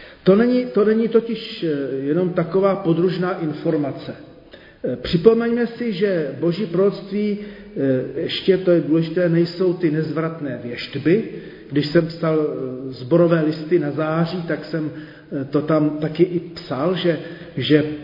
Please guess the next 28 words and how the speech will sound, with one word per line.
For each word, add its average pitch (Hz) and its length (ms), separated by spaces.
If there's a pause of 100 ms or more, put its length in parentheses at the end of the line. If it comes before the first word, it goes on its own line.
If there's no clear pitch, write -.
mm, 139 380 (1600)
ta 147 240
nedělní 165 500
kázání 160 640
i - 40
ty 160 140
biblické 151 760
hodiny, 151 340
které 147 340
budeme 156 380
mít 151 300
z, - 220
eh, 131 320 (340)
těch 147 240
malých 151 320
proroků, 160 800 (400)
že 156 540
ti 185 80
proroci 180 560
nejsou 165 560
ale, 160 420 (540)
eh, 127 100
tak, 135 200
eh, 131 800
a - 80
ty - 120
jejich 156 240
výroky 160 580